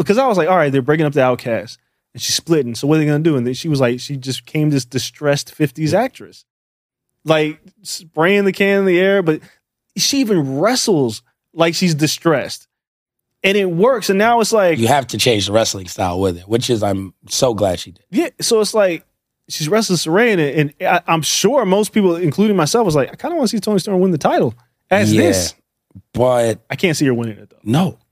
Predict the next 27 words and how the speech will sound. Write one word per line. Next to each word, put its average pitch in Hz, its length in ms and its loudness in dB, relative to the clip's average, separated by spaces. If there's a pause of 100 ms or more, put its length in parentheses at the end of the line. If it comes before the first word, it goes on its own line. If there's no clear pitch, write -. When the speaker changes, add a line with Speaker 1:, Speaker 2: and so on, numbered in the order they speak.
Speaker 2:
'cause 107 160 -2
you're 110 100 2
not 135 140 0
distraught. 127 440 -2 (340)
Speaker 1:
Mm-mm. 156 240 -14 (400)
Speaker 2:
<laughs> 135 100 0 (280)
So 170 240 0
the 165 80 0
key 240 260 2
is, 139 260 0
is 131 100 -6
to - 100 -4
make 151 160 0
her 143 80 0
more 165 220 2
and 156 80 -2
more 190 160 2
distraught. - 340 -12 (680)
I 151 120 2
would 151 160 0
actually 170 480 0
like 120 180 2
Ruby 117 280 0
Soho 113 360 0
to 98 80 -6
cost 123 380 0
her 92 180 -20